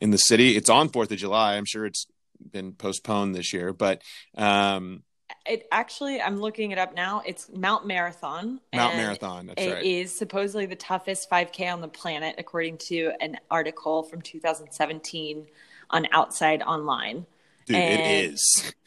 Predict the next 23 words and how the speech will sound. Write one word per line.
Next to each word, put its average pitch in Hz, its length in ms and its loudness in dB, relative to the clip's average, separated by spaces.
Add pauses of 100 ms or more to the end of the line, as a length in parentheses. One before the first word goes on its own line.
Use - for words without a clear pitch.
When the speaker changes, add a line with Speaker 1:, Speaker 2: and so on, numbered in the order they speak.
(220)
Speaker 2:
Yeah. 185 300 4 (680)
It 196 320 2
is 190 400 -2 (120)
three 214 240 0
thousand 208 460 4
feet 185 360 -12
straight 180 440 -4
up 170 280 0
and 175 160 -10
then 160 160 -14
back 151 340 -4
down 151 340 -8
the - 100 -20
mountain. 101 340 -14 (560)
Speaker 1:
Yes, 113 300 -4
and 120 80 -6
it's 113 120 0
Speaker 2:
That's 247 260 4 (500)
crazy. 196 520 -8
Speaker 1:
Dude, 127 200 2
it's 117 180 -2 (100)
crazy. 107 720 -2
And 98 320 -6